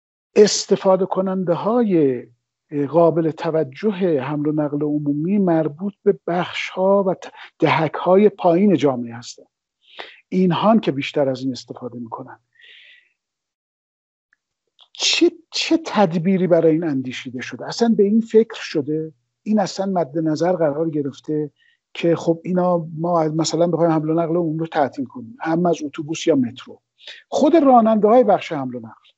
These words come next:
خود، اه، کسانی که تو بخش حمل و نقل درگیرن، شرکت‌ها، کارگرها،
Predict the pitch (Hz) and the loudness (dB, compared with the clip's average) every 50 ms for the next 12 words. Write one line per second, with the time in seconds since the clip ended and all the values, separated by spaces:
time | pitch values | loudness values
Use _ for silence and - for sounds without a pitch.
0 | _ _ _ _ _ _ _ _ _ - - - - 208 220 190 233 226 226 226 | _ _ _ _ _ _ _ _ _ -12 -10 -2 2 2 2 4 6 4 4 4
1 | 220 220 220 208 202 - - 165 160 160 160 151 - - - 170 - - 202 220 | 2 -2 -2 -4 -6 -8 -12 -12 -10 -8 -10 -10 -10 -10 -10 -8 -6 -4 -4 -4
2 | 208 - 214 185 196 175 180 196 190 - - 226 196 180 180 175 175 165 185 196 | -4 -6 -8 -10 -8 -6 -6 -6 -4 -4 -4 -2 -2 -2 -2 -4 -4 -4 -4 -6
3 | 185 165 180 170 156 147 135 131 147 156 147 147 135 117 110 - - 175 165 - | -2 0 0 2 2 0 -2 -4 -4 -4 -2 -4 -6 -8 -10 -8 -6 -4 -4 -4
4 | - - 156 156 - 165 165 156 - - 165 156 151 151 147 143 156 147 143 151 | -4 -6 -6 -4 -2 -2 -2 -2 -2 -2 -2 0 0 0 -2 -2 -4 -4 -4 -2
5 | 151 160 160 143 | 0 0 0 0